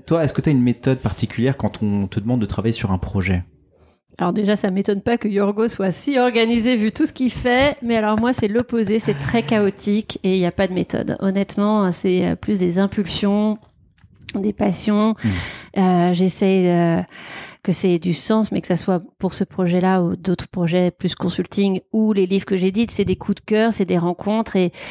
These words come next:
Speaker 2: j'y vais et il y a des petites, euh, idées qui vont papillonner dans ma tête de connexion pour, euh, euh, donner, euh, de la visibilité, de l'ampleur ou de la profondeur, euh,
Speaker 1: Mmh.
Speaker 2: avec ces rencontres. Mais, euh, je pourrais pas du tout dire qu'il y a une méthode. C'est ces rencontres et j'y vais et je suis dans la,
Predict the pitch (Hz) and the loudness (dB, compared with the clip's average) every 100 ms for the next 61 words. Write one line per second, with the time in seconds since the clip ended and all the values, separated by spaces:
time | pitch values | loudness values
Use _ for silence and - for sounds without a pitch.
0 | - - 175 180 170 202 220 226 214 196 | -12 -4 0 2 2 2 4 4 4 4
1 | 190 185 180 180 - 196 _ 208 185 180 | 4 2 0 -4 -4 -6 _ -2 0 0
2 | - - - 196 180 185 202 208 208 185 | -2 -14 -6 0 0 2 2 2 0 -2
3 | 185 196 185 202 196 202 190 185 185 208 | 0 -2 0 0 2 2 2 0 2 0
4 | 196 185 208 190 185 - 202 208 208 196 | 0 -2 0 0 -2 -2 0 2 0 -2
5 | _ - 190 180 - - - - 170 175 | _ -2 -2 -2 -4 -6 -2 -2 0 0
6 | 175 196 208 214 208 185 185 175 - - | 0 0 2 2 2 2 0 -4 -12 -16
7 | - - - 185 175 170 170 175 185 - | -14 -16 -6 0 2 2 2 2 2 0
8 | 190 185 208 202 202 202 190 185 208 196 | -2 0 2 4 4 2 -2 -4 0 0
9 | 185 180 - 185 - 190 185 202 180 175 | 0 -2 -2 -4 -2 0 2 2 2 2
10 | 87 87 - 180 - 185 180 - 240 240 | 2 2 0 -2 0 0 0 0 -2 0
11 | - 180 180 175 170 - - - - - | -2 0 2 4 2 -2 -10 -12 -12 -12
12 | - - - 175 185 175 - 190 180 - | -4 -2 -2 -2 0 -2 0 -2 0 -2
13 | 185 190 - 202 190 202 - 175 170 170 | -2 -2 0 -2 0 -2 0 0 0 0
14 | 196 175 - 170 175 - 180 185 185 202 | 0 -2 -2 -2 0 0 0 0 0 -2
15 | 214 - 180 165 175 180 196 202 202 180 | -2 0 -2 0 -2 2 2 4 2 0
16 | - 185 175 170 170 | -2 -2 0 2 0